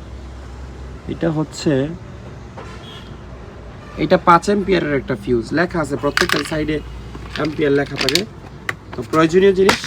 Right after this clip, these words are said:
যাদের লাগবে, তারা নিতে পারবেন। ওরিং বক্সের একটা বড় কালেকশন আমাদের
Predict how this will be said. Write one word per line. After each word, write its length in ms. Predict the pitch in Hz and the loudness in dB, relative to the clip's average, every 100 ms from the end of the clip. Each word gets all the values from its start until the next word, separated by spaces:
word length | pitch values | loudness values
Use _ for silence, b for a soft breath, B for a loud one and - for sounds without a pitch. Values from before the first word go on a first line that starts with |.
| - - - | -8 -10 -6
যাদের 220 | 131 139 147 | -2 2 4
লাগবে, 220 | 143 135 131 | 2 -2 -2
তারা 160 | 131 127 - - 156 | -2 -2 -4 -6 -6
নিতে 180 | 151 170 | -4 -2
পারবেন। 280 | 151 127 165 214 - - - - - - - - - - - - - - - - 165 | 0 0 -2 -4 -10 -12 -14 -14 -14 -14 -16 -16 -18 -10 -10 -10 -16 -16 -18 -2 4
ওরিং 200 | 180 208 196 | 6 6 2
বক্সের 340 | 190 - 196 185 - - | -2 0 2 2 -2 -10
একটা 200 | - 151 143 135 | -2 2 2 2
বড় 120 | 160 175 | 2 2
কালেকশন 320 | 185 175 170 160 | 0 0 -2 -2
আমাদের 200 | 147 131 | -2 -2